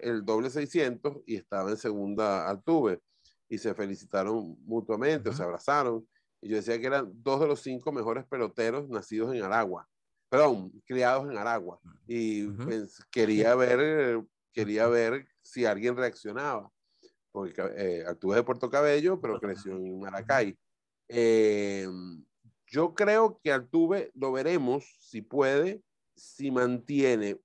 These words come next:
Speaker 1: por lo menos ciento ochenta hits en los siguientes cinco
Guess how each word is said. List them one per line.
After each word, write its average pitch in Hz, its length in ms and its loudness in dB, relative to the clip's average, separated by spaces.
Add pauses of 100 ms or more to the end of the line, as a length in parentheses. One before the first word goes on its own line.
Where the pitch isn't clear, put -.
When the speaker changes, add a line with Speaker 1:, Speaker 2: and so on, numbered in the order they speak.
(200)
Speaker 1:
por 120 180 -2
lo 123 120 0
menos 131 440 -2
ciento 139 420 -6
ochenta 135 760 -2
hits 170 400 -4 (220)
en 117 160 -2
los 110 140 -4
siguientes 110 560 -4
cinco 110 520 -4